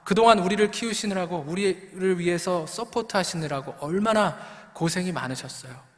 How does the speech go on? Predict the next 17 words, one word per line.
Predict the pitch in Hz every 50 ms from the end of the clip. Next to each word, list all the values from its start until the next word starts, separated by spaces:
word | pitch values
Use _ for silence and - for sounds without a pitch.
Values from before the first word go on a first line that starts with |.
| _ _ _ _ _ _
이제 | - 135 143 151
제가 | 139 - - 143 139 - 143 143 127 - - - - - - _ _
섬길게요. | - - - 190 202 202 202 196 - - - 117 - - - _ _ _ _ _ _ _ _ _ _ _ _ _ _ _ _ _ _ _ _ _ _
이것이 | - 156 160 202 185 - - 175
바로 | 151 131 120 117 127 190 226 - - - - _ _ _ _ _ _ _ _ _ _
성숙한 | - - - - 190 196 185 - - - - 160
자녀들입니다. | 160 - - 120 120 117 117 - - 127 123 - - - - - _ _ _ _ _ _ _ - - - - - - - - - - - - - - - - - _ _ _
그리스도인도 | - 196 202 202 - 240 233 226 214 220
마찬가지입니다. | 196 160 160 - 208 202 190 185 175 175 175 160 151 151 156 160 143 123 113 - - - - - - - - - -
어린 | 139 156 190 214 247 254 254 233 -
그리스도인들은, | - 190 214 214 185 - 226 208 190 180 151 147 143 185 196 175 131 107 - 131 - -
미성숙한 | - 160 202 214 - 247 240 233 226 - 220 220 214 - - - 214 208 196 -
그리스도인들은 | - 175 175 170 - - 175 170 160 147 151 147 165 156
하나님의 | - - 196 196 190 180 175 160 151 139
사랑을 | - 135 127 120 117 117
받기만 | 117 - - - - - - 139 127 123
합니다. | 117 - - 120 - - -